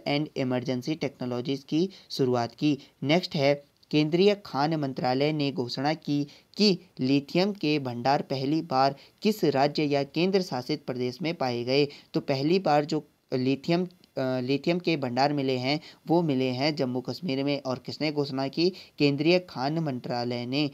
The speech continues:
याद रखेंगे। नेक्स्ट है नेबारका, नेबारस्का की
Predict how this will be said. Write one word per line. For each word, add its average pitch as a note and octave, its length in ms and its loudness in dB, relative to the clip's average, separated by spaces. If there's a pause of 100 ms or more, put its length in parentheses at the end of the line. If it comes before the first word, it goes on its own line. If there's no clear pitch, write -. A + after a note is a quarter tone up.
(240)
याद C#3+ 240 4
रखेंगे। B2 440 -4
नेक्स्ट D#3 340 0
है D3+ 180 4 (240)
नेबारका, D3+ 720 4 (180)
नेबारस्का D3 840 0 (560)
की F3 260 2